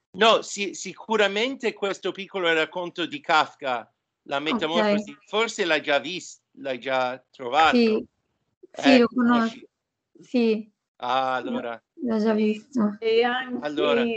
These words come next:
Speaker 3: Benedetta Tocci, La tempesta di Shakespeare per la
Speaker 1: Eh.
Speaker 3: figura di Calibano, che
Speaker 1: Eh.
Speaker 3: secondo me ci sta dietro anche forse quella di Kafka in qualche modo, non lo so, sto riflettendo fino a che punto.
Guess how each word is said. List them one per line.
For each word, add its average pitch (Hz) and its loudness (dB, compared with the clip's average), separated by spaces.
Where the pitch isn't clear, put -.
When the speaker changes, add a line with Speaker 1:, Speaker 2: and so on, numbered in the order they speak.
Speaker 3:
Benedetta 247 -4
Tocci, 247 -2
La 226 2
tempesta 240 -2
di 233 -2
Shakespeare 233 2
per 196 -2
la 214 2
Speaker 1:
Eh. 214 -16
Speaker 3:
figura 214 0
di - -20
Calibano, 202 4
che 226 -4
Speaker 1:
Eh. 180 -2
Speaker 3:
secondo 226 -4
me 240 0
ci 214 -6
sta 220 0
dietro 214 2
anche 214 0
forse 208 -2
quella 196 2
di 202 -6
Kafka - 0
in 185 -6
qualche 180 -6
modo, 165 -4
non 175 -6
lo 185 -6
so, 170 -8
sto 175 -8
riflettendo 196 -2
fino 190 -6
a 185 -6
che 185 -8
punto. 160 -10